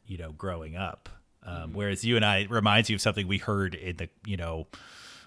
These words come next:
Speaker 1: like, uh, what's, what reminds me of what I heard, like, in the car with, like, my parents or something. Um,
Speaker 2: Yeah.
Speaker 1: if you'd never heard these sounds before, you might have a very different reaction. So,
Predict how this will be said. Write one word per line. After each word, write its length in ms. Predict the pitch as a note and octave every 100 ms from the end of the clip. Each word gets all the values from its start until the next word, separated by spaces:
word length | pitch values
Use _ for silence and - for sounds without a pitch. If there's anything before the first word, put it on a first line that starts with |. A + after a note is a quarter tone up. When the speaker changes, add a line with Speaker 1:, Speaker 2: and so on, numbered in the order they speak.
| -
Speaker 1:
like, 340 | F#2+ E2 - _ _ _ _ _ _ _ _
uh, 60 | F#2+ E2+
what's, 220 | F#2 -
what 180 | - -
reminds 240 | F2 F2
me 100 | F#2
of 100 | E2+
what 100 | F2+
I 100 | E2+
heard, 360 | D#2+ F#2+ F2 E2+
like, 180 | E2+ -
in 140 | G2 D#2
the 60 |
car 600 | - - F#2 E2 E2 E2+
with, 280 | D#2+ D#2 -
like, 220 | E2 - -
my 140 | E2 E2
parents 640 | - F2+ E2 D#2+ D#2 -
or 100 | -
something. 640 | - F2 F2 E2+ E2+ F#2 G2+ - - - -
Um, 500 | F2+ E2+ E2+ E2 E2 -
Speaker 2:
Yeah. 80 | G#2
Speaker 1:
if 100 | F#2+
you'd 160 | A2 F#2
never 300 | G#2+ G#2 G#2
heard 440 | - A2 G#2+ F2+
these 200 | F2+ E2
sounds 400 | - G#2 A2 A#2
before, 600 | - F#2+ - E2 F2 G2+ - _ _ _ _ _ _
you 180 | A#2 G2
might 160 | G2+ G2
have 100 | F2+
a 20 |
very 200 | F#2+ E2+
different 300 | D#2 - -
reaction. 580 | F2 F2 - - - -
So, 420 | - - - -